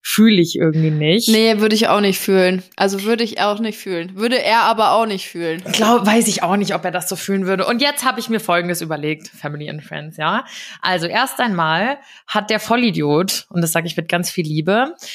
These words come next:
Speaker 1: über sein Hemd auf der Wiesn so ganz schick, er hatte so einen, so einen ganz schicken Pulli aus so einer Baumwoll-Kaschmir-Mischung, so einen grauen. Und den hat er so
Speaker 2: Uh.
Speaker 1: über sein Hemd gezogen zur Lederhose und so sind wir dann auf die Wiesn gegangen.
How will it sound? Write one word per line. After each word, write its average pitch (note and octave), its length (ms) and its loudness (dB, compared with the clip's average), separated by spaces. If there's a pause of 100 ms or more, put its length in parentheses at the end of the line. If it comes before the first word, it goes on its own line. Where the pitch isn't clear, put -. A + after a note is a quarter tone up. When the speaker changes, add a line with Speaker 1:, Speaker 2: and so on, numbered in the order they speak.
(260)
Speaker 1:
über C#4 320 2
sein A#3 260 0
Hemd A#3 540 2
auf G#3 200 -2
der G3 180 0
Wiesn G3+ 380 2
so F#3 140 0
ganz A3+ 320 0
schick, C4 180 0
er G3 100 0
hatte A3+ 180 2
so A3 140 2
einen, G#3+ 420 2
so G3 120 0
einen G3 120 2
ganz B3 320 0
schicken A3+ 320 -2
Pulli C4 300 2
aus F#3+ 260 0
so G#3 60 0
einer F#3+ 120 2 (640)
Baumwoll-Kaschmir-Mischung, D#3+ 800 0
so F#3 80 4
einen D#3+ 120 2
grauen. D#3 520 0 (380)
Und A3+ 120 4
den A#3+ 140 8
hat D4 100 8
er D4 120 8
so B3+ 100 8
Speaker 2:
Uh. G#3 80 8
Speaker 1:
über G#3 140 4
sein G3 180 0
Hemd A3 360 2
gezogen F#3+ 600 2
zur F3+ 160 2
Lederhose E3+ 640 4
und F#3+ 140 2
so F3+ 80 2
sind F#3+ 180 2
wir A3+ 80 2
dann A3 160 0
auf A3+ 140 -2
die G#3 140 2
Wiesn D#3+ 240 0
gegangen. D3+ 420 -10